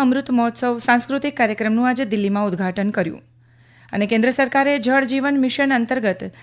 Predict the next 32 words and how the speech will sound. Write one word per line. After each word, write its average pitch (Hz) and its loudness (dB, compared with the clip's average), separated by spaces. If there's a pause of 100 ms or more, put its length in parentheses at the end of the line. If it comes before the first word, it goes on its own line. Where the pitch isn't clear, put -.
(220)
ગ્રામીણ 247 6
વિસ્તારોમાં 240 2
અગિયાર 269 2
કરોડથી 226 0
વધુના 240 2
ઘરોમાં 220 0
નળ 240 4
દ્વારા 196 2
જળ 226 2
પહોંચાડ્યું. 185 -6 (760)
સમાચાર 277 2
વિગતવાર. 185 0 (1400)
કેન્દ્ર 277 4
સરકારે 320 2
ભારતીય 262 0
અર્થતંત્રની 262 0
સ્થિતિ 254 -2
અંગે 226 0
ખાસ 233 0 (180)
શ્વેતપત્ર 233 -2 (480)
આજે 233 4
લોકસભામાં 226 2
રજૂ 190 -2
કર્યું 180 -4
છે, 202 -4
જેમાં 226 0
જણાવવામાં 233 4
આવ્યું 254 0
છે 285 -2
કે 277 -4
કેન્દ્ર 247 0
સરકારના 254 0